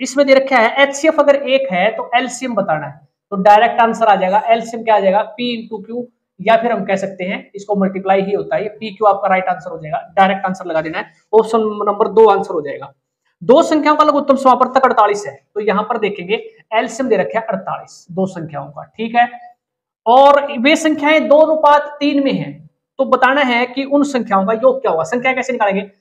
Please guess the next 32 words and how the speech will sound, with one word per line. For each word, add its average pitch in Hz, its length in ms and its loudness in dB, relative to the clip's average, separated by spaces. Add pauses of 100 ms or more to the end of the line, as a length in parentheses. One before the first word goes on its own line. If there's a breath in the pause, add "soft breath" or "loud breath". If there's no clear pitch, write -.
(180)
दो 233 140 4
और 269 100 6
तीन 269 160 -2
का 262 80 0
एलसीएम 262 240 -4
कितना 240 200 -6
आ 208 40 -2
जाएगा, 196 200 0
छह, 190 260 -4
जबकि 208 240 -10
दे 240 100 -4
रखा 247 160 -6
है 240 60 -8
कितना 233 200 -10
है, 202 120 -6
अड़तालीस, 185 500 0
एक 220 120 -4
unit 226 200 -8
की 220 60 -6
value 233 320 -4 (340)
छह 247 140 0
आठ 208 200 2
अड़तालीस, 175 360 0
तो - 100 -16 (100)
आठ 226 340 2
इसको 226 200 -6
गुणा 226 180 0
करेंगे 233 260 -4
तो 220 120 0
आठ 208 140 6
दूनी 202 180 -6
सोलह 202 360 0